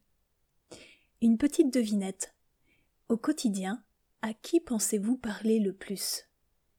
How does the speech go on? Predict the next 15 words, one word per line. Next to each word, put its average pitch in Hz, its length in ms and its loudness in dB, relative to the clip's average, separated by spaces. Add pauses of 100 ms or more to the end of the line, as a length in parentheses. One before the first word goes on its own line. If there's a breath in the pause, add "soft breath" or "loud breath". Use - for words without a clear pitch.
(320)
Votre 208 340 -2
mère ? 220 460 0 (520)
Votre 214 320 -2
partenaire 214 520 0
amoureux ? 226 480 2 (600)
Votre 226 320 -2
collègue 233 340 0
de 233 100 0
bureau ? 226 420 0 (1300)
Faux. - 380 -2 (600)
C'est - 260 0
à 226 80 2
votre 220 300 -4
propre - 440 -2
cerveau. 190 560 -4